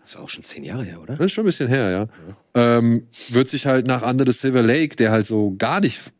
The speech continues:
Speaker 2: stattgefunden hat, irgendwie in der öffentlichen Wahrnehmung, würde ich auch gedacht haben, so,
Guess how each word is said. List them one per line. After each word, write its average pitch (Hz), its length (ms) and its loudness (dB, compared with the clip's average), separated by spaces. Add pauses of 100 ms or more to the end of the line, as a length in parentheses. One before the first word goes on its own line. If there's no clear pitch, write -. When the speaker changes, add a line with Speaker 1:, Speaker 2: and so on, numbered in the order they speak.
(640)
Speaker 2:
stattgefunden 110 680 -2
hat, 104 140 0
irgendwie 104 260 0
in 104 60 0
der 101 80 2
öffentlichen 104 340 0
Wahrnehmung, 113 400 2 (400)
würde 117 120 0
ich - 80 -8
auch 147 140 0
gedacht 131 280 0
haben, 107 180 2
so, 101 280 -2